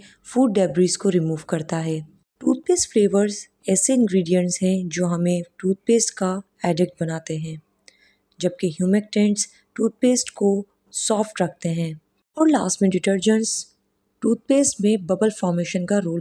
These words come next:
प्ले करते हैं। दोस्तों, सबसे ज़्यादा टूथपेस्ट बच्चे यूज़ करते हैं और सबसे ज़्यादा अमाउंट यूज़ करने की वजह से ही बहुत ज़्यादा टूथपेस्ट की इंजेक्शन बच्चे ही करते हैं। ज़्यादा टूथपेस्ट इंजेस्ट करने की वजह से ज़्यादा फ्लोराइड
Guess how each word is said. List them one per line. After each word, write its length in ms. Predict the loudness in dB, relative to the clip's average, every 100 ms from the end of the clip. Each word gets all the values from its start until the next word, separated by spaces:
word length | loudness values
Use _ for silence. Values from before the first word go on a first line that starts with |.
| -4
प्ले 140 | -4
करते 340 | -2 -4 -4 -6
हैं। 260 | -2 -4
दोस्तों, 760 | -6 _ _ _ -6 -4 -2 0
सबसे 340 | 0 -2 0 0
ज़्यादा 240 | 2 0
टूथपेस्ट 800 | 0 0 0 2 2 2 -2 -4
बच्चे 260 | -2 2
यूज़ 300 | 2 2 -2
करते 300 | -4 -6 -6
हैं 220 | -8 -8 -12 _ _ _ _ _ -2
और 260 | -2 -2 -6
सबसे 380 | -8 -6 -2 0
ज़्यादा 300 | 0 0 0
अमाउंट 440 | 0 0 0 -2 -2
यूज़ 240 | -4 -2
करने 260 | -2 0 0
की 160 | 0
वजह 260 | 0 0 0
से 160 | 0 0
ही 240 | 0 -2 -4 _ _ _ _ _
बहुत 340 | -2 2 2 2
ज़्यादा 440 | 0 0 -2 -2 -4
टूथपेस्ट 600 | -2 -2 0 0 0 -4
की 160 | -4 -2
इंजेक्शन 680 | -2 0 0 0 0 0 0
बच्चे 280 | 0 -2 -4
ही 140 | -2 -2
करते 340 | -4 -4 -4
हैं। 100 | -4 -6 _ _ _ -6
ज़्यादा 260 | -2 0
टूथपेस्ट 480 | -2 -4 0 0 2
इंजेस्ट 380 | -2 -2 -2 -2
करने 240 | 0 0
की 160 | 2 2
वजह 220 | 2 2
से 180 | 0 0
ज़्यादा 260 | 0 -2 -4
फ्लोराइड 480 | 0 0 2 0